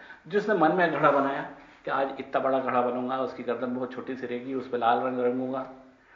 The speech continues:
उसको सुखाऊंगा और आज उसको मेले में बेच के आऊंगा। तो उसने ये सब चीजें पहले मन में रची, फिर उसको मूर्त रूप दिया, उसके लिए उसने अपने कर्णों का उपयोग किया और उसके लिए उसने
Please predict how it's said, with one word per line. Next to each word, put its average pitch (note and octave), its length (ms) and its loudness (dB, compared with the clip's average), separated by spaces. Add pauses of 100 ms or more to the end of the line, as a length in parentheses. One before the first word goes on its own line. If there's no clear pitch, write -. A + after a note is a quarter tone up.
(120)
उसको A#2 220 -8
सुखाऊंगा B2 440 -2
और C3 80 -2
आज A#2+ 220 -2
उसको A#2 200 -12
मेले A#2 220 -6
में B2 120 -6
बेच A#2+ 200 -2
के B2 120 -12
आऊंगा। A#2+ 300 -10 (540)
तो A3+ 60 -2
उसने G3 260 -4
ये G#3 100 0
सब G#3 200 -2
चीजें E3 300 -4 (600)
पहले D3+ 240 0
मन C#3 180 2
में F3+ 160 2
रची, E3+ 240 2 (540)
फिर D#3 120 -2
उसको - 200 -6
मूर्त C3+ 260 -4
रूप E3+ 160 -2
दिया, G3+ 200 0
उसके E3 220 -2
लिए C#3+ 100 -4
उसने C3+ 200 -6
अपने F3 420 -6
कर्णों C#3 260 2
का E3 80 -4
उपयोग F3 280 -4
किया - 180 -6 (360)
और G#3+ 140 6
उसके - 260 2
लिए F3 140 -2
उसने F#3 380 -6